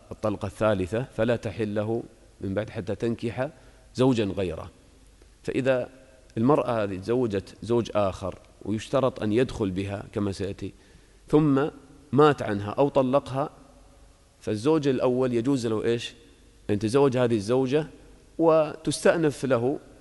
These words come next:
الطلقات من جديد، يعني، الآن له ثلاث طلقات جديدة. طيب، المسألة هنا هو طلق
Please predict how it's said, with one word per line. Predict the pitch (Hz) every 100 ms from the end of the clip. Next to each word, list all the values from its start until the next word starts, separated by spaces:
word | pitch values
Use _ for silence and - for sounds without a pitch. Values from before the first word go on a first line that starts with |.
| - -
الطلقات | - - 127 156 165 151
من | 156
جديد، | 151 170 185 - - - - - - - - - - -
يعني، | 104 104
الآن | 101 131 131
له | 147 151
ثلاث | 143 147 -
طلقات | 120 - 147
جديدة. | 147 160 175 107 95 - - - - - - -
طيب، | 98 92 - - - - - -
المسألة | - 117 180 - 170 160
هنا | 139 139 143 -
هو | 131 143
طلق | 156 165 151 143 -